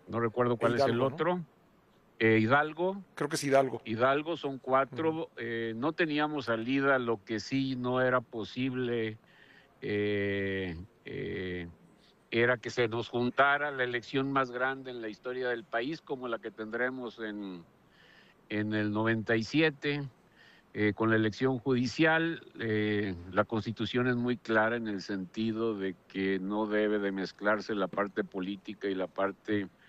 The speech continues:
Speaker 1: de la elección de jueces y magistrados. Entonces yo creo que logramos ese propósito y, este, y,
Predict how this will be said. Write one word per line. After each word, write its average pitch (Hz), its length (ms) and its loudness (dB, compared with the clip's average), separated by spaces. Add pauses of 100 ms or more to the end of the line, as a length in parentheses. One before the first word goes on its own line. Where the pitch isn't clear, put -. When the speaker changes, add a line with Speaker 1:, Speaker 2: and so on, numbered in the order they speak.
(480)
Speaker 1:
de 101 180 4
la 104 80 6
elección 123 400 2
de 127 100 2
jueces 127 420 0
y 123 60 2
magistrados. 139 840 2
Entonces 127 340 0
yo 127 100 0
creo 120 200 -4
que 123 100 -2
logramos 120 560 0
ese 123 200 -2
propósito 139 840 -2 (520)
y, 110 260 0
este, 101 1000 0
y, 98 760 -4